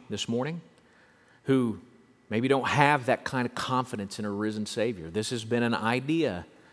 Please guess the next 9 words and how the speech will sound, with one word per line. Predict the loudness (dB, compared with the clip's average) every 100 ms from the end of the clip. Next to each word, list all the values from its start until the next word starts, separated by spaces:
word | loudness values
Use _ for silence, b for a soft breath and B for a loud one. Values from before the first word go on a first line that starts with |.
| B B B B 0
that | 4 4 0 -18 -16 -6
you | -2 2
have | 2 0
celebrated | 4 6 6 4 2 2 2
seasonally, | 0 0 2 2 0 -4 -4 -4 -4
Easter, | -4 -2 -2 -4 -6 -8 -10 -12 -16 _ _ _ _ _ -4
Christmas, | 0 0 -2 -8 -12 -16 -18 -20 _ _ _
Christmas, | -4 -2 -2 -8 -12 -14 -18 -20 _
Easter. | -6 -4 -6 -8 -12 -14